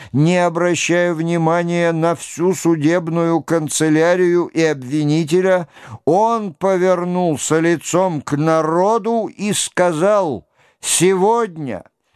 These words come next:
годовщина моей славной победы. Пойдемте славить богов, пить, гулять, возрадуемся». Повернулся и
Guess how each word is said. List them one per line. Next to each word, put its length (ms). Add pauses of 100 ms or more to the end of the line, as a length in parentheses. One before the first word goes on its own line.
(140)
годовщина 1300
моей 480
славной 840
победы. 840 (500)
Пойдемте 1000
славить 640
богов, 720 (600)
пить, 500
гулять, 960 (220)
возрадуемся». 1600 (460)
Повернулся 1300 (100)
и 180